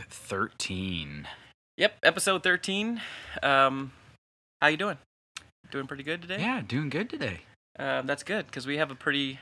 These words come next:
Speaker 2: fun episode, I think.
Speaker 1: Yeah.
Speaker 2: Um, you know, I had an idea of kinda doing episodes that are dedicated to, um, types of guns, you know, like a,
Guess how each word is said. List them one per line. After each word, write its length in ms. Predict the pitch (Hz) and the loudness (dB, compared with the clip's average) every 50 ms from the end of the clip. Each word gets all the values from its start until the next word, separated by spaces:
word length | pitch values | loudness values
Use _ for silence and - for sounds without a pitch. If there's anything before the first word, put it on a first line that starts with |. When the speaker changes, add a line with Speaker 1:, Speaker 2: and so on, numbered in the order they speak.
| - _ - | -16 _ -8
Speaker 2:
fun 240 | - - 147 143 135 | -2 0 0 2 0
episode, 340 | 127 - 131 - 120 120 | -2 -4 -4 -2 -2 0
I 80 | 117 113 | 0 -2
think. 300 | 120 - 113 113 127 - | -2 -4 -4 -6 -6 -6
Speaker 1:
Yeah. 300 | - 135 135 135 113 - - - - - - - _ | -2 2 4 6 6 4 2 -4 -12 -20 -20 -10 _
Speaker 2:
Um, 560 | - 123 123 123 120 117 113 110 110 113 117 113 110 _ _ _ - - - - - _ _ - - - - - - _ _ _ _ _ _ _ _ _ _ | -2 0 2 2 0 0 -2 -4 -6 -8 -10 -10 -14 _ _ _ -20 -20 -20 -20 -20 _ _ -20 -20 -20 -20 -20 -20 _ _ _ _ _ _ _ _ _ _
you 80 | - 139 | 0 4
know, 140 | 139 135 | 6 8
I 60 | 135 135 | 10 10
had 160 | 151 151 143 | 10 8 6
an 100 | 139 139 | 6 4
idea 600 | - 139 135 135 123 120 143 147 147 147 147 151 | 6 6 6 4 2 -2 0 2 4 6 6 6
of 440 | - - 131 127 127 120 120 123 123 117 - - - - - _ _ _ _ _ _ | 6 6 6 4 4 2 -2 -10 -14 -16 -18 -20 -20 -20 -20 _ _ _ _ _ _
kinda 200 | - 156 147 139 | 2 4 4 4
doing 340 | 127 117 143 143 135 135 131 - | 2 0 0 0 0 0 0 -2
episodes 460 | 135 131 - 131 - 135 127 127 123 | -2 -2 -4 -4 -2 -2 -2 0 -2
that 80 | 120 | -2
are 80 | 120 117 | -4 -4
dedicated 680 | 117 113 120 120 123 117 - - 127 123 120 120 120 - | -2 -2 -2 -2 -2 -4 -6 -4 -4 -4 -4 -6 -8 -8
to, 600 | - - 127 120 120 117 117 117 113 110 123 - - - - - - - - - - - _ _ _ - | -8 -6 -6 -4 -4 -6 -6 -8 -8 -10 -12 -16 -18 -20 -20 -20 -20 -20 -20 -20 -20 -20 _ _ _ -4
um, 400 | 117 113 110 113 110 104 104 110 - | -2 0 0 0 -2 -4 -6 -8 0
types 360 | - - 135 131 127 - - | 4 6 8 8 6 4 -2
of 180 | 135 113 117 113 | -2 -2 -2 0
guns, 560 | - 123 123 127 131 143 147 147 - - - - | 0 2 2 2 0 -2 -4 -4 -6 -8 -6 -4
you 100 | - 135 | -4 -2
know, 140 | 123 120 120 | 0 0 0
like 240 | 117 117 117 - 117 | 0 0 -2 0 0
a, 360 | 117 113 113 113 107 117 | 0 0 0 0 -2 -2